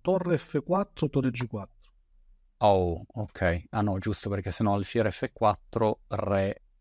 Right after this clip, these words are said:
Speaker 2: H quattro.
Speaker 1: Bravo Monti. Devo dire che hai un ottimo intuito. Torre F sette molto, molto buona. E potrebbe essere la mossa vincente, torre F sette.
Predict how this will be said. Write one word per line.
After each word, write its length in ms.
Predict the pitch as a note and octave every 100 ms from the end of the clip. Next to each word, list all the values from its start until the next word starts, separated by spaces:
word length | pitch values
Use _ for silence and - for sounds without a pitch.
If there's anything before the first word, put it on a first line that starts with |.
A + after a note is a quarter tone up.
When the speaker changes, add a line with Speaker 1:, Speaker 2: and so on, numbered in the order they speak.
| _ _ -
Speaker 2:
H 340 | F2 - E2+
quattro. 460 | F2 F2 - _ - _ _ _ _ -
Speaker 1:
Bravo 340 | F3+ B3 D3
Monti. 460 | A#2 G2+ - - - _ _ _ _ _
Devo 220 | D3+ D#3
dire 240 | G3 F3+
che 140 | D3+ D3+
hai 240 | D3 D3 -
un 160 | D3
ottimo 800 | G3 G3+ _ - D3 C#3 C3 - _ _ _ -
intuito. 720 | C#3+ C3+ - A#2+ A2+ G#2+ F2+ _ _ _ _
Torre 280 | - D#3+ D#3+
F 140 | - D3+
sette 440 | G3 G3 - B2+
molto, 420 | B2+ E3+ D#3+ D3
molto 280 | B2+ A#2+ G#2
buona. 340 | G#2 G2 - - _ _ _ _ _ _ _ _ _
E 120 | C4
potrebbe 360 | - D3+ E3+ F3+
essere 240 | - E3+
la 100 | D#3+
mossa 280 | E3 - D#3+
vincente, 420 | D3 C3 B2 A2
torre 240 | A2 A2+ A2
F 120 | G#2+
sette. 280 | G#2 -